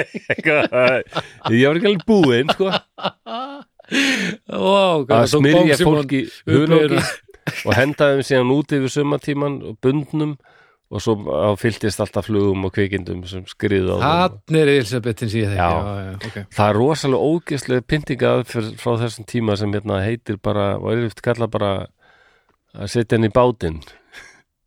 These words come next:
Speaker 2: Setja henni í bátinn?
Speaker 1: Já, þá var fólk, sko, sett í einhvern svona bjálka
Speaker 2: Mm.
Speaker 1: sem flaut og bara hendur og fætur og haus stóðu út úr. Eh, en, eh,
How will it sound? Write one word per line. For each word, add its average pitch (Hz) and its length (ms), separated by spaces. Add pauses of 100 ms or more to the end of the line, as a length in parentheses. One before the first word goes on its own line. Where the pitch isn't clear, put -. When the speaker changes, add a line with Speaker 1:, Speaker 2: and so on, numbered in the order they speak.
(280)
Speaker 2:
Setja 123 160
henni 117 100
í - 0
bátinn? 117 380
Speaker 1:
Já, 107 240 (240)
þá 127 180 (320)
var 123 200
fólk, 131 280
sko, - 260
sett 135 260
í 131 80
einhvern 123 200
svona 120 160
bjálka 143 640 (300)
Speaker 2:
Mm. 107 180
Speaker 1:
sem 110 160
flaut 135 540 (720)
og 110 100
bara 123 320
hendur 139 460
og 127 100
fætur 135 380
og 123 80
haus 131 220 (340)
stóðu 123 560
út 110 260
úr. 80 120 (1000)
Eh, 104 460 (240)
en, 110 240 (880)
eh, 101 460